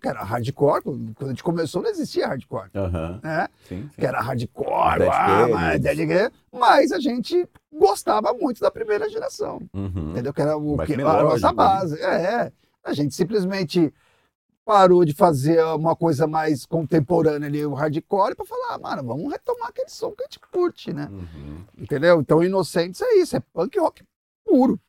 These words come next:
Speaker 2: Sim, sim,
Speaker 1: <laughs> né?
Speaker 2: sim.
Speaker 1: Com essa mistura do caldeirão todo. E a gente recebeu essas bandas. Então, se pega a Plebe,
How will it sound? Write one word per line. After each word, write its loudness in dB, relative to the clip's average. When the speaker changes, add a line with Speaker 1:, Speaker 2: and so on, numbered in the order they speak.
Speaker 2:
Sim, 2
sim, -4
Speaker 1:
<laughs> -
né? 0
Speaker 2:
sim. -20
Speaker 1:
Com 4
essa 4
mistura 2
do 4
caldeirão 4
todo. 2
E 2
a 6
gente 2
recebeu 2
essas -4
bandas. -4
Então, 2
se -8
pega 6
a 2
Plebe, 2